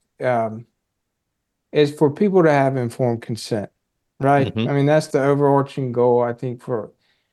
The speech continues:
Speaker 1: that, that, uh, a line in the sand that our law firm really holds to is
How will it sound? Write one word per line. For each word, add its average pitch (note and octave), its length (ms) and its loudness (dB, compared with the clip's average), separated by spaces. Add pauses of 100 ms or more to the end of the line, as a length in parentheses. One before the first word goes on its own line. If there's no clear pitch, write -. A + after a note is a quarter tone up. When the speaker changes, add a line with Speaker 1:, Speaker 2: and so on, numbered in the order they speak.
(200)
Speaker 1:
that, B2 260 0 (400)
that, B2 320 -2 (160)
uh, A#2+ 120 0 (420)
a C3 60 2
line C#3 320 2
in C3 120 -2
the A2+ 80 -4
sand C3+ 360 -4
that B2 100 -2
our A2+ 140 0
law A#2+ 300 2
firm A2+ 460 -2
really A#2+ 380 0
holds B2+ 440 -2
to A2 300 -4
is A#2+ 220 -8